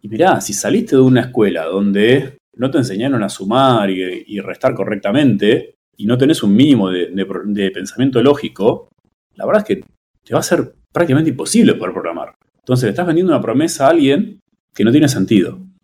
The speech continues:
O sea, y después hay varios estudios que lo que dicen es, mira, para, no sé, programar necesitas lo que se llama habilidades cognitivas superiores, que si vos en tu escuela no, no tuviste acceso a cierto nivel de,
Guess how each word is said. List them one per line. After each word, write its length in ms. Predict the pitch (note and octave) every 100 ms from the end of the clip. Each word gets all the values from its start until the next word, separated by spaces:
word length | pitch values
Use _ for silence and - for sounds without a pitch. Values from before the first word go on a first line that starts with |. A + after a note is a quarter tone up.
| _
O 40 | -
sea, 340 | G#2 G2+ G2+
y 140 | - G#2
después 300 | G2+ E3 -
hay 60 | G#2
varios 200 | A2+ B2
estudios 340 | G3+ D#3 G#2+
que 60 | F#2
lo 80 |
que 80 | F#2+
dicen 260 | C3 C3 G#2+
es, 300 | B2 B2+ A2+
mira, 240 | A2 -
para, 360 | G2+ G#2+ - - _ _
no 80 | -
sé, 120 | -
programar 460 | - A#2 C#3+ F3 D#3+
necesitas 440 | A2+ - C#3+ C#3+ -
lo 80 |
que 60 | G#2+
se 100 | C3
llama 140 | C#3+
habilidades 320 | A#2 G#2+ C3 C3
cognitivas 420 | A2+ A2 C3 B2
superiores, 520 | C#3+ E3+ A3+ F#3 B2+
que 400 | B2 D3 F3 - _ _ _ _
si 200 | - B2
vos 320 | A#2+ E2+ -
en 260 | F#2 F#2 - _ _ _
tu 100 | A#2
escuela 440 | A2+ G2 E2 D#2
no, 720 | F2+ A#2 D3 C#3+ C3 A#2 G#2+ G2
no 180 | A#2+ D3
tuviste 260 | D3 C3
acceso 340 | A2+ - A2+ F#2+
a 20 |
cierto 360 | - E3+ F3+ A#2+
nivel 240 | A2+ C#3
de, 380 | A#2+ G2+ -